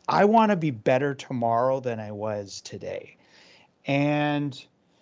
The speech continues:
uh, it's, it's remarkable and wonderful, you know, to watch brands like Nike who,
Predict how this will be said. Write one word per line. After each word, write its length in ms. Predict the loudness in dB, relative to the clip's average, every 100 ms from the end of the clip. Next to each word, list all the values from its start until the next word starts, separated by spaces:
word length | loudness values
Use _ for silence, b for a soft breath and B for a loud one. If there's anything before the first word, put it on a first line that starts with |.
| _ _ _ -10
uh, 380 | -4 -2 -2 -4 -10 _ _ _ _ _
it's, 240 | -8 -8 -12 -12
it's 220 | -12 -10
remarkable 720 | -6 0 4 6 4 4 2 2
and 140 | 0
wonderful, 580 | -2 -2 -6 -4 -4 -6
you 160 | -8
know, 120 | -8 -10
to 120 | -6
watch 360 | -2 -2 -2
brands 360 | -2 -2 0 -2
like 200 | -2 -2
Nike 440 | -6 -6 -6 -6
who, 260 | -4 -4 -4